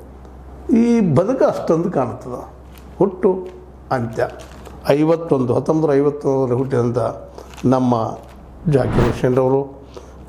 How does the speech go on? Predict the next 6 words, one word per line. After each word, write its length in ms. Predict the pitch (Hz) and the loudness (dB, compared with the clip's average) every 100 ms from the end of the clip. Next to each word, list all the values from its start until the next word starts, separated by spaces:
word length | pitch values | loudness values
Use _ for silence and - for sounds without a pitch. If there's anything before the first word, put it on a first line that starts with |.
| 170 190 156 | 2 2 4
ಎರಡು 280 | 151 190 185 | 4 4 2
ಸಾವಿರದ 580 | 190 180 170 160 160 - | 2 2 4 2 0 -2
ಇಪ್ಪತ್ನಾಲ್ಕು 880 | 190 - 190 170 147 - 127 127 - - - - - - | -2 0 0 2 0 0 -4 -4 -10 -20 -20 -20 -20 -4
ಹದಿನಾರು 460 | 147 160 175 170 165 | 0 2 2 2 0
ತಾರೀಕು 540 | 160 139 135 131 - - - - - 147 | 0 0 0 -4 -14 -20 -20 -20 -6 -4
ಡಿಸೆಂಬರ್‌ದಲ್ಲಿ 600 | 147 185 156 135 120 | 0 0 2 0 -2